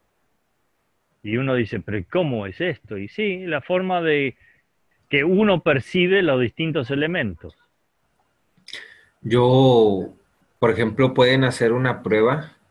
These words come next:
Speaker 2: con una barra de carbón, sirve muy bien para hacer prácticas, y con el elemento del hierro. Hagan una prueba de cinco volts y dos amperios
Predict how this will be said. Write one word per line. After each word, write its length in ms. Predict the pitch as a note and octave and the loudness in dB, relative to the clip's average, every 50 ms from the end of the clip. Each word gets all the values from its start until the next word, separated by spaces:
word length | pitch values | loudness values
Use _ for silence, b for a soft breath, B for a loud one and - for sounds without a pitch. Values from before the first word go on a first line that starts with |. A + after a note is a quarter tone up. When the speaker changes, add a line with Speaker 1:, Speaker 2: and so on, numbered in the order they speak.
| _ _ _ _ _ _ _ _ _ _ _ _ _ _ _ _ _ _ _ | _ _ _ _ _ _ _ _ _ _ _ _ _ _ _ _ _ _ _
Speaker 2:
con 200 | - A2+ G#2+ G#2+ | -4 -2 -2 -2
una 300 | G#2+ G#2+ A2+ A#2 A#2+ A#2 | -2 -2 0 0 0 2
barra 340 | A2+ A2 G#2+ G#2+ A#2 A#2+ A#2+ | 2 0 0 2 2 2 2
de 160 | A#2 G#2+ - | 0 -2 -2
carbón, 680 | - F#2+ F#2 F#2 F2+ G2 G#2+ A#2 C3 C#3+ C#3+ C#3 - _ _ _ _ _ | -4 -2 -2 -2 0 0 0 0 0 -2 -6 -10 -18 _ _ _ _ _
sirve 340 | _ - - G#2+ G#2 G#2 A2 | _ -6 -4 -2 0 0 0
muy 220 | A#2 A#2 A2+ A2 | 0 -2 -2 -2
bien 320 | A2 G#2+ G2+ G2+ G#2 G#2+ A2 | -2 -2 -2 -2 -2 -4 -4
para 520 | - A#2 G#2+ G2+ F#2 E2 - - - - - - _ _ - | -4 -4 -2 0 -2 -2 -2 -4 -8 -12 -16 -20 _ _ -16
hacer 300 | F#2+ F2 - G#2 G2+ G2 | -14 -8 -8 -8 -8 -8
prácticas, 760 | - G#2+ G#2+ G#2 G#2 - - - G#2+ - - B2+ C3 C3 - _ _ _ _ _ _ _ _ _ _ _ _ _ _ - - - _ _ _ _ _ | -6 -4 -4 -4 -4 -6 -10 -16 -14 -8 -6 -6 -6 -8 -12 _ _ _ _ _ _ _ _ _ _ _ _ _ _ -20 -20 -20 _ _ _ _ _
y 160 | - B2 A2+ | -6 -6 -4
con 760 | - - A2+ G#2+ G#2 G#2 G#2+ G#2 G#2 G2+ G#2 G#2 G2+ G2+ G2 F#2 - | -2 -2 -2 -2 -2 -2 -2 -2 -2 -2 -2 -2 -2 -2 -4 -6 -6
el 180 | A2+ A2+ G#2+ | -4 -2 -2
elemento 1200 | G#2+ G#2 G#2 G#2 G2 G2 G2+ G2+ G2+ G2 G2+ - A2+ A2 A2 A2 G#2+ G#2 G2 F#2 F#2 F2+ - - - | -2 -2 -2 -2 -2 -2 -2 -4 -4 -4 -2 0 2 4 4 4 4 2 2 2 2 0 0 -2 -4
del 280 | G#2 G2 G#2 G2+ G2 F#2 | -2 0 0 0 0 0
hierro. 500 | G2 A2 A2 A2 A2 G2 F#2+ F#2 F2+ F#2 _ _ _ _ _ _ _ _ _ _ _ _ _ _ _ _ _ _ _ _ _ _ _ - | 2 2 2 2 2 0 -4 -6 -8 -10 _ _ _ _ _ _ _ _ _ _ _ _ _ _ _ _ _ _ _ _ _ _ _ -10
Hagan 280 | A2 A2 A2+ A#2+ A#2+ | -6 -4 -2 -2 -2
una 240 | B2 B2 B2 B2+ B2 | -2 0 -2 -2 -2
prueba 280 | - A#2+ A#2+ A#2 A#2 A#2+ | 0 2 4 4 4 4
de 100 | A#2 A2+ | 2 2
cinco 420 | - - A#2+ A2+ A2 - - A#2+ | 0 -4 -6 -6 -6 -2 -2 0
volts 560 | A2 A2+ A#2 B2 A#2+ - - - - - - | 2 2 2 2 0 -4 -10 -16 -16 -12 -6
y 520 | F2+ F#2+ G#2 G2+ G2 F#2+ F#2+ F#2 F2+ E2+ E2+ | -4 -2 -2 0 0 0 0 0 0 -2 -2
dos 360 | F#2 F#2 - G#2 G#2 G#2 - | -6 -4 -2 -2 -4 -2 -2
amperios 800 | A#2+ A2 A2 G#2+ - G#2+ G#2+ G#2+ G#2+ A#2+ C3+ C#3 C#3 - _ | -4 -4 -4 -4 -2 0 0 2 0 0 -4 -4 -6 -12 _